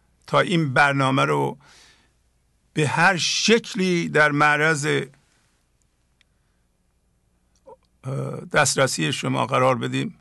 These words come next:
در معرض دید شما قرار بدیم. ماهواره هست، وبسایت ما هست، پادکست هست، اپلیکیشن ما هست، سی دی های ما هست، دی، دی، دی وی دی. یعنی شما دیگه هیچ،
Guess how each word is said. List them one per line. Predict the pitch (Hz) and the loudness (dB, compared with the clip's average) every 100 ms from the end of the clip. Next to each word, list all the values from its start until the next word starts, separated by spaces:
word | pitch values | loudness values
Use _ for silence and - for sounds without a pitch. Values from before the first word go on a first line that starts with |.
| _ _ _ _ _ _ _ _ | _ _ _ _ _ _ _ _
در | - 127 | -4 0
معرض | 127 123 123 | 2 2 0
دید | 131 120 151 | -2 -2 -2
شما | 131 - 123 | -2 -2 -4
قرار | 120 120 123 | 0 0 0
بدیم. | 117 117 123 | -4 -8 -6
ماهواره | 120 135 120 - 127 131 | 0 2 2 0 2 2
هست، | 131 139 139 - _ - | 0 0 -2 -4 _ -2
وبسایت | 147 143 135 131 135 | 0 0 0 0 0
ما | 131 123 | 0 0
هست، | 123 131 127 - _ _ - - _ | 0 0 -2 -8 _ _ -20 -20 _
پادکست | - 147 139 - 147 139 - | 2 2 2 -2 0 0 -2
هست، | 135 - 147 147 - _ _ _ _ - - _ _ _ _ _ _ | -6 0 2 0 -4 _ _ _ _ -20 -20 _ _ _ _ _ _
اپلیکیشن | - 143 143 147 151 127 - 151 | 0 0 0 -2 0 0 0 0
ما | 147 143 127 | 2 2 2
هست، | 107 147 156 143 - | 0 0 2 0 -4
سی | - - 147 | -4 -2 -2
دی | 135 | 2
های | 139 151 | 4 4
ما | 143 139 | 2 2
هست، | 135 143 135 | 2 0 -2
دی، | - 135 | -6 -6
دی، | 127 | -6
دی | - 139 139 | -6 -4 0
وی | 139 | -2
دی. | 131 | -2
یعنی | 156 190 | 0 0
شما | 208 - 156 185 | 0 -2 2 2
دیگه | 160 | 2
هیچ، | 180 202 - | -2 -2 -8